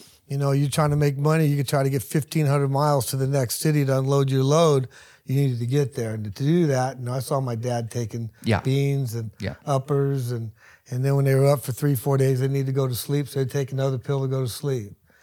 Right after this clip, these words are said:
Speaker 1: And I think that's another thing. He instilled the fear to me of taking, like, pills. I
Speaker 2: Pills,
Speaker 1: don't
Speaker 2: yeah.
Speaker 1: take pills.
Speaker 2: Yeah.
Speaker 1: Never, never was a pill
Speaker 2: Yeah.
Speaker 1: guy.
Speaker 2: Yeah, you associated that behavior with
Speaker 1: Kinda
Speaker 2: pills.
Speaker 1: with my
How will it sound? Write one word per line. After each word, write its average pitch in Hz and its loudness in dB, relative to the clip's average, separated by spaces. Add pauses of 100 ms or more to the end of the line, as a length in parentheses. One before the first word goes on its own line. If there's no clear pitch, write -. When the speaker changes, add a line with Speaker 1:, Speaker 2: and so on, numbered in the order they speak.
(180)
Speaker 1:
And 135 -8
I 139 -2
think 240 -2
that's 202 -4
another 165 0
thing. 214 -2 (300)
He 190 -2
instilled 185 0 (1080)
the 139 -6
fear 208 0
to 156 -2
me 175 0 (100)
of 170 -2
taking, 135 -6 (480)
like, 131 -8
pills. 135 -4
I 135 -4
Speaker 2:
Pills, 143 4
Speaker 1:
don't 156 0
Speaker 2:
yeah. 147 2
Speaker 1:
take - -16
pills. 104 -10
Speaker 2:
Yeah. 113 2
Speaker 1:
Never, 147 -4
never 156 -4
was 151 -2
a 127 -8
pill 120 -4
Speaker 2:
Yeah. 110 -10
Speaker 1:
guy. 87 -12
Speaker 2:
Yeah, 101 -2
you 127 2
associated 127 4
that 120 4
behavior 110 2
with 98 2
Speaker 1:
Kinda 107 4
Speaker 2:
pills. 85 4
Speaker 1:
with - -2
my 143 -4